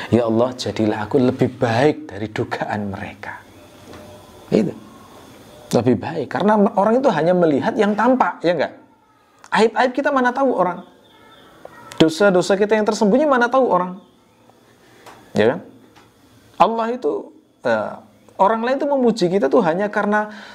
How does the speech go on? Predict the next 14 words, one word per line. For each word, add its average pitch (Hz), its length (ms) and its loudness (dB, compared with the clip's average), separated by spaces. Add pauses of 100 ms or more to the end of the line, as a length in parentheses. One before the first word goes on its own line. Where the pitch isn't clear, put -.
kasih 214 540 -2
sayang 208 320 0
Allah 233 260 0
yang 220 160 2
masih 208 300 0
berkenan 208 460 2
menutupi 202 640 2
aib-aib 196 500 0
kita. 156 240 0
Seandainya 175 500 0
aib 226 240 0
itu 269 240 0
dibuka, 240 720 0
uh, 233 120 -2